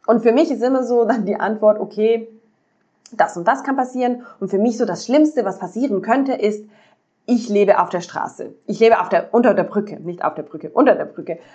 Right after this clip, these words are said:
Ähm, das ist so für mich so eine Horrorvorstellung. Und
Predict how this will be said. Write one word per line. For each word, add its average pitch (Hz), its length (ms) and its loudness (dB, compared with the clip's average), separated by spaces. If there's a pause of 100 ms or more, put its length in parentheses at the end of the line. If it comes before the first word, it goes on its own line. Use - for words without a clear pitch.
(280)
Ähm, 226 480 2 (120)
das 254 260 4
ist 285 160 0
so 302 80 4
für 285 140 2
mich 277 200 2
so 294 80 0
eine 208 220 4
Horrorvorstellung. 170 1040 2
Und 233 280 0